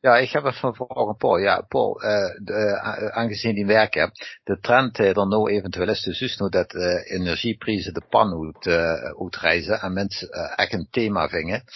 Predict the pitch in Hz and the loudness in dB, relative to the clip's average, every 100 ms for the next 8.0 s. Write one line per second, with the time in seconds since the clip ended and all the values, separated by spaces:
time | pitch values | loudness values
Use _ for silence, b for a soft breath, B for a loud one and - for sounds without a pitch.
0 | B B B - 92 92 120 131 - 123 | B B B -2 0 4 4 2 0 2
1 | 107 110 101 107 104 95 107 104 92 101 | 2 2 0 0 0 -2 0 2 2 2
2 | 101 - 98 104 87 90 90 90 85 87 | 0 2 -2 0 -2 0 0 0 -2 0
3 | 85 76 87 _ _ _ _ _ 113 95 | 0 -2 -10 _ _ _ _ _ 2 2
4 | - 92 113 113 147 - 131 117 113 113 | 2 6 6 8 4 2 4 6 6 6
5 | 107 107 101 107 - 110 104 104 104 98 | 4 4 4 0 0 2 4 4 0 -2
6 | - 113 120 117 120 - 113 110 120 110 | 0 2 2 4 2 2 0 0 0 2
7 | 104 - 120 - 113 110 120 113 - | 2 0 -6 0 0 0 -4 -6 -10